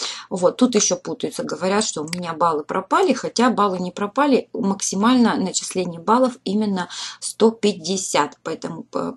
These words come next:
почитайте внимательно этот текст, поставьте на паузу. А я пока вам покажу. Да, к примеру, вы сделали заказ на сто баллов в прошлом каталоге,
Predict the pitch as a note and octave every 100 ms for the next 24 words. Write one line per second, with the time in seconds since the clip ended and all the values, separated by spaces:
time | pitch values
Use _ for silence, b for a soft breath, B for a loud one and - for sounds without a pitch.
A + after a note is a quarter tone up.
0 | - F3 - - A3 G#3 F3 F3+ F3 D3
1 | - D3+ D#3+ - - C#4 D4 - - -
2 | - A3 G3+ G3+ - G3 F#3+ F3 F#3 F3+
3 | F#3 B B B B - - C4 - G3+
4 | A3+ G#3+ G3 F3+ - G#3 - - _ B
5 | B B - C#4 C#4 - D4+ E4+ A3 E3
6 | A3 F4 B3+ C#4 A#3 F#3+ F#3+ A3 D#4 F4+
7 | - G3 - G#3+ D#3+ F3+ D#3+ C#3+ - -
8 | - - G3 G3 F3 - - F3 E3 C#3+
9 | -